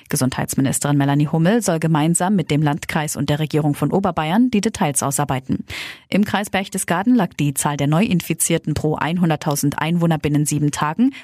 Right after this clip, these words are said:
am Montag bei zweihundertzweiundfünfzig. Derzeit ist das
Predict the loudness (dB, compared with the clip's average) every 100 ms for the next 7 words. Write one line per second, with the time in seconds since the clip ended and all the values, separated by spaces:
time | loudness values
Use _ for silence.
0 | -2 2 2 2 0 -2 -4 -4 -2 -2
1 | 0 0 0 0 0 0 0 -2 -4 -6
2 | -8 -18 -20 -20 -20 -8 -4 -2 0 -2
3 | -4 -6 -2 -2 -4